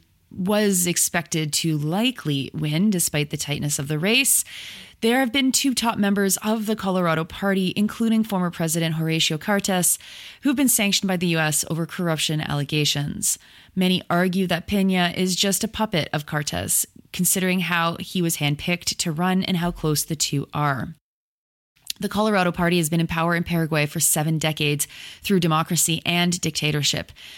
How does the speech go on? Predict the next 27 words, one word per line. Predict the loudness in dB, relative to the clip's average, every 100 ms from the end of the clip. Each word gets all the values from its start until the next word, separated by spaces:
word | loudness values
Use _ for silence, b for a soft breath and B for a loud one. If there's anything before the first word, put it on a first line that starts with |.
| B 0
Peña | 2 4 4
won | 2 2 2
with | -2 -2
forty-two | 0 0 0 0 -2
point | 0 0
seven | 0 0 -2
percent | -2 0 0 0 -4
of | -4
the | -4
vote. | -2 -2 -2 -4 -6 B B B B -2
The | 2
big | 2 2
pressure | 0 2 2 2
on | 0
the | 0
party | 0 2 2 2
will | 2
be | 2
whether | 2 0 0
or | 2
not | 2 2 0
they |
continue | -2 -2 2 2 2
to | 0
formally | -2 2 4 4 4
recognize | 0 -2 -2 0 2 2
Taiwan. | 0 0 0 2 2 2 -2